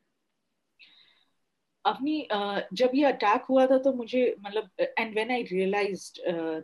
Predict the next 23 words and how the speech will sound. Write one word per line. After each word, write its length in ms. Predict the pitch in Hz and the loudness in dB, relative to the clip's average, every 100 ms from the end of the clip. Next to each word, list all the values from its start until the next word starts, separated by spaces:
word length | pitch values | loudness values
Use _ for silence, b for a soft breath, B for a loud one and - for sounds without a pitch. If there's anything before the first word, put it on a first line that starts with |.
| - | -10
two 120 | 180 | -4
days 340 | 180 175 170 180 - | 0 0 0 -6 -4
after 280 | 156 - - | -6 -6 -14
the 180 | 160 165 | -6 -6
attack 420 | 160 156 160 160 _ | -4 -4 -4 -8 _
that 120 | 147 - - | -12 -12 -12
it 160 | 175 170 - | -10 -12 -8
was 340 | 165 160 160 - | -4 -4 -4 -10
a 60 | 170 | -10
jilted 440 | 160 156 151 160 147 | -8 -8 -8 -10 -10
man 200 | 147 147 151 _ | -10 -10 -10 _
who 80 | 165 | -20
threw 400 | - 165 160 151 | -18 -8 -6 -6
acid 260 | 143 170 165 | -8 -10 -10
on 160 | 151 151 | -14 -14
me 120 | 151 - | -18 -18
just 240 | 143 - | -20 -16
because, 360 | 156 - 147 156 | -14 -10 -12 -10
you 120 | 147 | -12
know, 140 | 170 190 B B B - | -14 -18 B B B -16
we, 300 | 156 151 - | -12 -10 -8
uh, 600 | 160 143 143 - - - | -8 -8 -10 -12 -14 -14
uh, 320 | 156 143 143 | -12 -10 -10